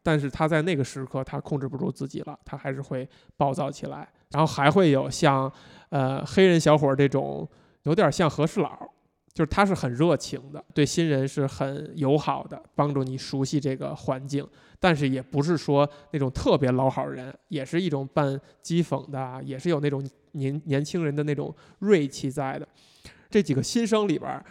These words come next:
有一个是那种戏份不多，就是乡巴佬儿，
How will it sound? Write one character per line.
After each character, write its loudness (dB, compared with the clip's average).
有 4
一 2
个 8
是 0
那 2
种 -6
戏 -2
份 4
不 2
多， 6
就 2
是 -2
乡 0
巴 10
佬 10
儿， 0